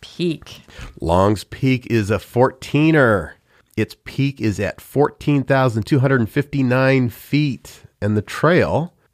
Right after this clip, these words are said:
Speaker 2: to the peak and back is fifteen miles round trip, five thousand feet elevation gain. It's difficult. <laughs> It, it takes experienced hikers ten to fifteen hours to complete.
Speaker 1: I think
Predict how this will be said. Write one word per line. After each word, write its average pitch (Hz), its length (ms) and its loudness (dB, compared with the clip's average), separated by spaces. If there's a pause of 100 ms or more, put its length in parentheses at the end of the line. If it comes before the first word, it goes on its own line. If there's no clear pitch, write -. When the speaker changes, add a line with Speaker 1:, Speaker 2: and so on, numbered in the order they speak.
(100)
Speaker 2:
to - 100 -10
the 107 80 -2
peak 110 240 -2
and 117 100 -2
back 85 460 -6
is 90 340 -2
fifteen - 560 -4
miles 107 360 2
round 92 260 -2
trip, - 260 -6
five 147 520 0
thousand 120 460 0
feet 104 220 -4
elevation 87 600 -4
gain. 87 340 -6 (640)
It's - 440 0 (280)
difficult. 139 800 0
<laughs> - 60 -20
It, 135 200 0 (240)
it - 140 -8
takes - 340 -4
experienced 127 880 0
hikers 85 480 -6 (680)
ten 139 240 2
to 110 80 -2
fifteen 123 400 0
hours 107 340 2
to 92 140 -6
complete. 80 640 -10 (300)
Speaker 1:
I 190 140 2
think 247 480 -8